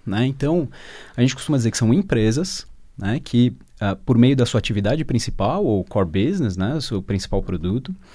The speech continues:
ah, eles têm intencionalmente, ah, uma solução pra resolver um problema da população de baixa renda. E aí, por que que tem, tem algumas palavras-chaves aí, né?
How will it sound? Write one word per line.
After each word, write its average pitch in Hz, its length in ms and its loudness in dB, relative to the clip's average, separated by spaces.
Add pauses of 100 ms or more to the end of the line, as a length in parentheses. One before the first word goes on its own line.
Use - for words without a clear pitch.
(500)
ah, 104 560 2 (140)
eles 139 220 2
têm 135 320 4 (280)
intencionalmente, 190 1300 2 (440)
ah, 104 720 0 (160)
uma 139 160 0
solução 185 720 2
pra 190 140 0
resolver 170 320 2
um 196 80 4
problema 160 360 0
da 156 80 0
população 147 460 0
de 139 80 0
baixa 135 240 -4
renda. 90 340 -2 (320)
E 135 100 2
aí, 151 100 4
por - 200 -2
que 196 140 -2
que 190 60 -8
tem, - 120 -8
tem - 140 0
algumas 165 220 2
palavras-chaves 117 840 0
aí, 87 280 -2
né? 98 200 -2